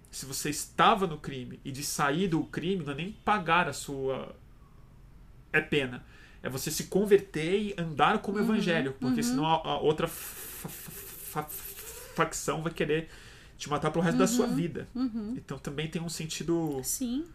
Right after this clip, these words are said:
Speaker 1: social,
Speaker 2: Sim,
Speaker 1: funcional
Speaker 2: claro.
Speaker 1: muito, muito
Speaker 2: Claro.
Speaker 1: poderoso nas, no,
Speaker 2: Muito.
Speaker 1: no
Speaker 2: E, e
Speaker 1: crime.
Speaker 2: a gente tem, de fato, eu acho que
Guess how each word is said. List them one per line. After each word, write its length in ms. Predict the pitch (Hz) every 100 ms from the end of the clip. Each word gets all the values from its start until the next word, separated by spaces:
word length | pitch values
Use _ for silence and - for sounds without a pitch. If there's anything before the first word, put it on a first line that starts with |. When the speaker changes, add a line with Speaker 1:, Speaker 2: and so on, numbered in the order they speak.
| - -
Speaker 1:
social, 960 | - 151 - - 143 135 151 151 131 - -
Speaker 2:
Sim, 340 | - 233 269
Speaker 1:
funcional 760 | 339 - - 320 147 135 135
Speaker 2:
claro. 80 | 156 147
Speaker 1:
muito, 480 | 180 196 180 160 - -
muito 180 | 170 185
Speaker 2:
Claro. 160 | 247
Speaker 1:
poderoso 560 | 175 165 156 147 151 127
nas, 640 | 123 127 127 127 - - - - - - - -
no, 200 | 214 240
Speaker 2:
Muito. 460 | 254 294 - 190 175 -
Speaker 1:
no 80 | 147
Speaker 2:
E, 20 | 359
e 40 |
Speaker 1:
crime. 180 | 294 311
Speaker 2:
a 60 |
gente 260 | 320 330 -
tem, 240 | 311 339
de 140 | 392 320
fato, 460 | - 208 240 330
eu 120 | 208 190
acho 200 | 190 -
que 200 | 202